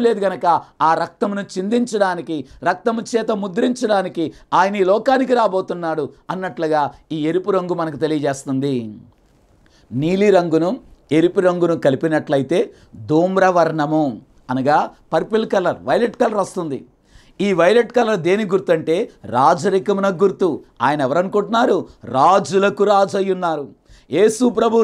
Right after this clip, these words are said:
రాజు అయి ఉన్నారు. ఆ రాజరికమున గుర్తుగా ఆయనకి రాజ్యం ఉంది. ఆయన రాజ్యములో నువ్వు చేరాలంటే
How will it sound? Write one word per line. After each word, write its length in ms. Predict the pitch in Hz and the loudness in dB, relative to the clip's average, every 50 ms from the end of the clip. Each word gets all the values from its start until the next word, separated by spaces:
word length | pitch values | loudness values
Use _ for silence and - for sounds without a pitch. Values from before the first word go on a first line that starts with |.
| 214 165 | 4 4
రాజు 280 | 170 196 226 233 - 254 | 4 4 4 4 4 4
అయి 120 | 254 269 262 | 4 4 2
ఉన్నారు. 300 | 262 269 262 254 247 208 160 131 107 - _ _ _ _ _ _ - 127 | 2 2 0 0 0 -2 -4 -6 -10 -16 _ _ _ _ _ _ 0 2
ఆ 20 | 143 151 143 139 | 2 4 4 2
రాజరికమున 640 | 143 165 185 - 208 190 190 185 208 196 196 190 175 151 | 2 2 0 0 -4 -4 -4 -4 -4 -4 -4 -4 -4 -4
గుర్తుగా 360 | 170 165 - 180 165 160 156 151 - - - - - 135 | -6 -6 -4 -4 0 2 2 2 0 -2 -6 -4 0 0
ఆయనకి 280 | 147 165 175 175 139 156 127 135 | 2 2 0 -2 -4 -4 -2 0
రాజ్యం 400 | 139 160 175 131 139 190 202 214 214 | 0 0 0 -2 -4 -4 -4 -4 -2
ఉంది. 200 | 214 214 208 190 156 123 - _ _ _ - 139 156 | 0 2 2 2 0 -2 -8 _ _ _ -4 -2 -2
ఆయన 160 | 170 175 170 156 151 | -2 -2 -2 0 2
రాజ్యములో 560 | 156 175 185 165 127 180 202 196 202 196 202 196 | 2 2 2 0 -2 -4 -4 -2 -2 -2 -4 -4
నువ్వు 160 | 202 202 180 - - | -4 -8 -8 -4 0
చేరాలంటే 580 | 196 202 220 220 214 208 196 175 135 175 160 | 0 2 2 2 2 2 0 -2 -2 -2 -2